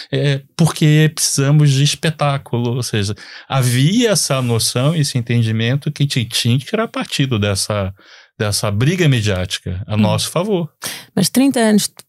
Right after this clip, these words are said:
Speaker 2: depois, as campanhas eleitorais acabam por ir ainda beber muito a essa lógica de espetáculo televisivo que se calhar hoje em dia já não faz sentido,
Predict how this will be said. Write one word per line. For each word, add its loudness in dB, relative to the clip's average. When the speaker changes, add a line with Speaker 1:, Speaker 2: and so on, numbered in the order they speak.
Speaker 2:
depois, 0
as 0
campanhas 2
eleitorais 2
acabam 2
por 0
ir 4
ainda 6
beber 4
muito 6
a 4
essa 2
lógica 0
de -6
espetáculo 0
televisivo 2
que -4
se -4
calhar 0
hoje 4
em 6
dia 4
já 4
não 6
faz -2
sentido, 0